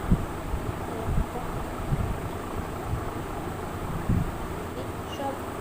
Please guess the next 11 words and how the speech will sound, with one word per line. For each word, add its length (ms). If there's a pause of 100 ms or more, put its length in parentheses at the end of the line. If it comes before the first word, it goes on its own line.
(320)
স্প্ল্যানেড 400 (100)
থেকে 280
নিয়ে 220
আসা 240
হয়েছে, 340 (1400)
তোমরাও 400
যেতে 240
পারো 220
ওখানে 300 (1000)
স্প্ল্যানেডে, 560 (320)
দেখে 220